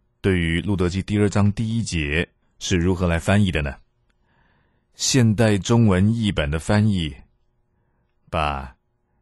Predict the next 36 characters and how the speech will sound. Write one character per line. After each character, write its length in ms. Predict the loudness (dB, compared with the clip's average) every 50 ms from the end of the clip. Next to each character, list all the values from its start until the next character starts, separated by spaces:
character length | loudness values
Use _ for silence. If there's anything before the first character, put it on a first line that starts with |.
| _ _ _ _ _ -6
有 140 | -4 -2
一 80 | -2 0
个 120 | 2 2 2
人 520 | 2 2 2 2 0 0 0 0 0 0 -2 -2
名 180 | -2 0 0
叫 160 | 2 2 0 -2
波 240 | 0 -2 -2 -2
阿 140 | 0 0 -2
斯， 320 | -4 -4 -4 -4 -6 -6 _ _
是 340 | -10 -6 -4 -2 -2 -2 0
个 140 | 0 -2 -2 _ _ -4
大 360 | -2 -2 0 -2 -2 -2 -4
财 440 | -6 -8 -6 -4 -2 -2 -2 -2 -2 -4 -6
主， 240 | -6 -8 -8 -8 _ _ _ -20 _ _ _ _ _ _ _ _ _ _ _ _
翻 240 | -4 0 2 2
译 100 | 4 2
作 300 | 2 2 0 0 0 0 -4 _ _ -14 -6
既 300 | -4 -2 -2 0 0 0
有 260 | 0 0 0 -2 -4
钱 600 | -4 -2 -2 -2 -2 -2 -2 -2 0 0 -2 -2 -4 _ _ _ _ _ _ _ _ _ _ _ _ _ _ _
又 380 | 0 2 4 4 4 2 0 -2
有 280 | -4 -4 -6 -6 -6 -10 -8 -6
地 160 | -4 -2 0
位。 200 | 0 0 -2 -2 -6 -14 _ _ _ _ _ _ _ _ _ _ _ _ _ _ _ _ _ _ _ _ _ _ _ _ _ _ _ _ _ _ _ -2
当 140 | 2 2 4
然， 180 | 4 4 2
这 120 | 2 0 -2
个 80 | 0
又 120 | 2 2 4
有 140 | 2 2
地 180 | -2 -2 -2 0
位 300 | 2 2 2 2 2 0
就 140 | 0 -2 -2
把 280 | 0 0 0 0 -2 -4
配 360 | -4 -4 -4 -2 -2 0 -2 -2
得 520 | -2 -2 -2 -2 0 0 0 0 0 -2